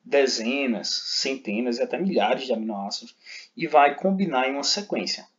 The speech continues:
Essa sequência linear que eu vou formar a partir da união dos aminoácidos vai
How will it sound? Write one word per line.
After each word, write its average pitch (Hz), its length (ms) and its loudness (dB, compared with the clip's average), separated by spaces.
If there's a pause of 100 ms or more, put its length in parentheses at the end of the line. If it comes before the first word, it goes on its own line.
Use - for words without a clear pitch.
(460)
Essa 196 240 4
sequência 123 680 2
linear 120 520 2
que 113 100 -2
eu 110 60 0
vou 117 140 4
formar 110 520 2
a - 20 -6
partir - 420 -6
da 120 320 2
união 123 400 -2
dos 117 180 -4
aminoácidos 101 880 -4 (320)
vai 143 800 6